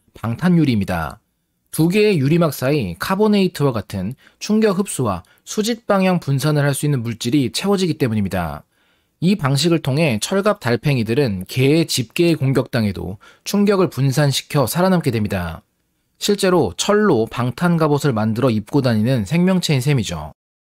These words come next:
다른 특별한 생명체로 방랑하는 미트로프라는 별명으로 불리기도 하는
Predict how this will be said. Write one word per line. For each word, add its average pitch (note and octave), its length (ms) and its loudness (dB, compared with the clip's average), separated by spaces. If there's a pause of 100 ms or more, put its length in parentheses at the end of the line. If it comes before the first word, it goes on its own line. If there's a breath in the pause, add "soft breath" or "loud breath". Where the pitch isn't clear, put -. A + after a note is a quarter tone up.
(220)
다른 F3 340 2
특별한 G#3+ 400 0
생명체로 F3+ 800 2
방랑하는 F3+ 640 2
미트로프라는 F3 800 0
별명으로 C3+ 460 0
불리기도 B2 440 0
하는 F#2 340 -4